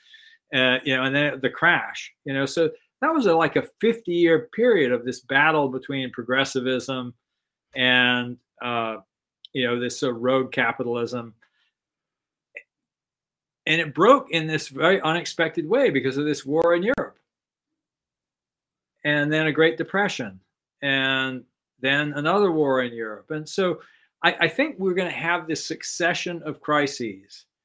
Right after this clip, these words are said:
that will make us have to change the rules. And the question is,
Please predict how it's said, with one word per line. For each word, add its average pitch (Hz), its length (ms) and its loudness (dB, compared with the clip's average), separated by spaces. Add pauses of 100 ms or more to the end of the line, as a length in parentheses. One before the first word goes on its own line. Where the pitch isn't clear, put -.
(480)
that 151 200 -4
will 151 200 0
make 156 380 0
us 147 340 -2
have - 440 -4
to 139 100 -4
change 131 500 -6
the 117 80 -18
rules. 110 680 -14 (720)
And 143 80 -6
the 135 80 -4
question 175 420 2
is, 135 340 -2